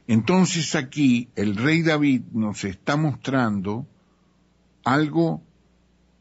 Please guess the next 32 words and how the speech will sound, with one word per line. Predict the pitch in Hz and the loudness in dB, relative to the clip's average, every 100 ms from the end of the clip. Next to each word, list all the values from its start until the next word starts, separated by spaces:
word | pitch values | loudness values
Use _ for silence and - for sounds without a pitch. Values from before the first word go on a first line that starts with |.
| _ | _
que | - | 0
no | 131 151 | 2 4
le | 165 | 2
sucedió | 139 139 113 113 107 147 175 127 - | 0 -2 -2 -2 -2 0 2 0 0
realmente | 117 117 117 117 117 107 110 | 2 2 2 2 0 0 -2
a | 98 | 0
él | 104 113 95 85 78 _ _ _ _ - | 0 0 0 -4 -8 _ _ _ _ -6
en | 120 120 123 | 2 4 6
estos | 151 131 - 123 90 | 6 4 2 0 2
dos | 131 135 117 | 2 2 2
ver-, | 117 107 110 | 0 0 0
en | 110 | 2
estos | 120 117 107 | 2 0 -4
tres | - 107 107 | -2 0 0
versículos, | 101 85 - 87 - 87 80 80 _ _ _ - - - | -2 -6 -8 -10 -8 -8 -8 -12 _ _ _ -20 -20 -18
sino | - 113 117 165 143 131 120 | -2 4 6 6 6 4 2
que | 120 | 2
le | 110 101 | 2 0
sucedió | - 92 - 95 101 143 127 104 127 _ _ _ _ _ - | -4 -4 -2 0 4 6 6 2 -2 _ _ _ _ _ -8
a | 95 101 | -2 2
alguien | 127 139 110 110 107 127 151 _ _ _ _ _ - | 4 2 2 0 0 -2 -8 _ _ _ _ _ -2
en | 123 123 | 2 4
el | 110 | 2
cual | 113 135 131 | 2 2 4
e-, | 131 139 - | 4 0 2
él | 139 139 | 4 4
está | 135 - 123 | 2 0 -2
siendo | 113 - 135 139 135 | -2 2 4 4 2
utilizado | 107 117 110 98 92 - - 170 156 120 104 | 2 0 -2 -2 -6 -8 -4 0 0 0 -2
como | - 101 | -4 -2
un | 117 127 | 0 -2
tipo, | - 143 127 - 82 | -4 -4 -4 -8 -20